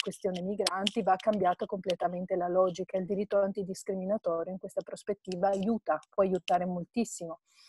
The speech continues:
quindi, eh, nella costruzione delle strategie. Il mio intervento è un po' sospeso tra la dimensione linguistica e quella delle politiche, quindi qui in mezzo poi passerò la parola ad Alberto Guariso, che saluto, non abbiamo ancora avuto occasione di salutarci.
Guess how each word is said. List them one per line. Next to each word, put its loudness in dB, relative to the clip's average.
quindi, 0
eh, 2
nella 2
costruzione 0
delle 0
strategie. -6
Il 2
mio 8
intervento 8
è 10
un 4
po' 4
sospeso 4
tra 4
la 6
dimensione 2
linguistica 0
e 0
quella 0
delle -2
politiche, -2
quindi 2
qui 0
in 6
mezzo 2
poi 2
passerò -2
la 2
parola -2
ad 2
Alberto 2
Guariso, 0
che -8
saluto, -4
non -6
abbiamo 0
ancora -2
avuto -4
occasione -2
di -6
salutarci. -4